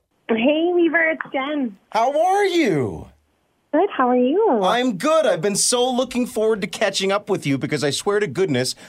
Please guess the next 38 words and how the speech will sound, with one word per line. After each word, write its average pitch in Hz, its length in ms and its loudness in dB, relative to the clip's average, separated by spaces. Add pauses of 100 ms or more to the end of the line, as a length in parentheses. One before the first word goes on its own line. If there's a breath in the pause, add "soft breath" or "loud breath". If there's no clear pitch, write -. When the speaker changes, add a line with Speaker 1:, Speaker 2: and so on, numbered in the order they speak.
(140 loud breath)
Speaker 2:
on 147 160 0
Instagram 156 720 0
and 147 80 2
all 175 100 2
your 190 120 0
social 180 300 0
media 202 220 0
feeds 127 320 -2
lately, 107 380 0 (200 loud breath)
it 214 140 0
looks 269 220 0
like 277 180 0
you're 254 120 2
having 214 280 2
the 175 60 0
best 214 360 0
summer, 160 360 0 (200 loud breath)
minus 208 280 0
the 196 80 -6
fact, 185 280 0
of 165 100 -4
course, 180 260 0
we're 170 80 2
missing 160 280 0
country 156 280 -2
music. 190 400 -2 (560)
Speaker 1:
Yeah, 330 960 0
it's - 220 -8
been 233 140 2
a 285 60 0
good 285 200 -2 (120)
summer 226 400 0
for 208 180 2 (140)
sure. 185 640 2
Yeah, 185 380 0 (100)
soaking 208 360 -2
it 214 100 0
up. 208 320 2